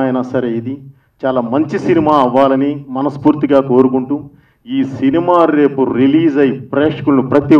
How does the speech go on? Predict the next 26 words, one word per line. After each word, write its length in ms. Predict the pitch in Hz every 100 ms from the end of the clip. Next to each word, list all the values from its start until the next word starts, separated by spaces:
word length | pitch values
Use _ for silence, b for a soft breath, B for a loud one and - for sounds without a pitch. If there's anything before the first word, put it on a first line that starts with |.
| 151
ఒక్కళ్ళని 380 | 156 160 156 123
రంజింప 320 | 135 135 156 135 135
చేయాలి, 380 | 123 120 123 135 - b b b -
వాళ్ళకు 260 | 120 120 117 117
బాగా 220 | 131 139 135
దగ్గర 240 | 123 147 143
అవ్వాలి, 300 | 120 123 127 123
వాళ్ళ 160 | 120 120 113 139
ఆశీర్వాదాలు 720 | 151 156 143 143 139 139 131 120 120
ఈ 40 | 113 113 113 - _ _ _
సినిమా 280 | 135 139 143 135
మీద 120 | 123 123
ఉండాలి, 340 | 131 135 135 143 127
ఈ 20 | -
సినిమా 240 | 127 131 117 110
యూనిట్ 380 | 127 135 135 135 127
and 120 | 120 120
బ్యానర్ 300 | 123 127 117
అందరి 220 | 117 135 135
మీద 120 | 131 120 113
ఉండాలని 340 | 117 117 120 113
మనస్ఫూర్తిగా 520 | 123 127 139 139 123 117
కోరుకుంటూ, 420 | 117 127 135 135 - - b b b b b -
ప్రతి 240 | 156 151 170 165
ఒక్కళ్ళకి, 420 | 170 170 170 127 117 - - - _ _ _ _ _ _ _ _ _ _ _ _ _
ఈ 20 | -